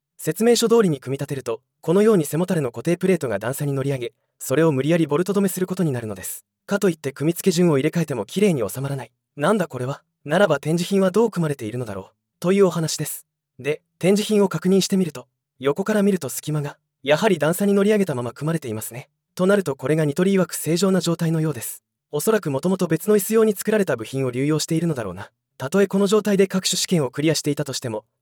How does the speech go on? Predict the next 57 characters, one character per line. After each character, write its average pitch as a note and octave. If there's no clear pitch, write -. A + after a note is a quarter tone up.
局 -
所 F#3+
的 G3+
に G3
強 G#3
い F#3+
応 E3+
力 D3
が G#2
か -
か -
り D#3
続 E3
け F#3+
る D#3
こ B2+
と A#2
に G#2+
な F#2
る。 -
壊 D#3+
れ A3
る G3+
と D#3
し -
た D3
ら A2
こ -
の F#3
部 G#3+
分 G3
か C3+
ら A#2+
で G#2+
し -
ょ A2
う。 C#3+
な F3
ん A3+
だ G3
か C3+
安 E3+
心 G3+
で F#3+
き F#3+
な G3
い D3+
な、 C3
こ B2+
の C#3
椅 C#3
子 -
は。 D3+
な C3
る F3+
ほ F3+
ど、 D#3+